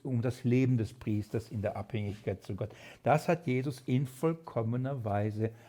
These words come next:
auch erfüllt und für uns auch erfüllt. Alle Priester versagen, alle haben versagt. Er hat's erfüllt. Okay, ich glaube, genug auch die, die, die Sätze wiederholt und genug diese Wahrheit wiederholt. Und ich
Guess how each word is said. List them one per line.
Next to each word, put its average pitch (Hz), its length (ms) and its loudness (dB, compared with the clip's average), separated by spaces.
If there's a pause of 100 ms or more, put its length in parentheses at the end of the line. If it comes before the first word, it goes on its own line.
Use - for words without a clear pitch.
(180)
auch 101 340 -2
erfüllt 139 560 -2
und 110 200 -6
für 107 200 -4
uns 123 280 -4 (100)
auch 98 340 -8
erfüllt. - 480 -10 (340)
Alle 113 220 2
Priester 123 440 -4
versagen, 104 580 -4 (280)
alle 107 220 -2
haben 101 160 -4
versagt. 95 400 -8 (380)
Er 95 100 -8
hat's 98 200 -8
erfüllt. - 480 -16 (500)
Okay, 101 320 -4 (380)
ich - 100 -20
glaube, 120 300 6 (160)
genug 160 360 6 (320)
auch - 220 -2
die, 131 240 0
die, 127 200 -2
die 139 180 2
Sätze 131 360 4
wiederholt 123 460 8
und 117 140 2
genug 120 280 4
diese 110 300 0
Wahrheit 113 380 4
wiederholt. 107 480 0
Und 101 200 -2
ich 101 220 -6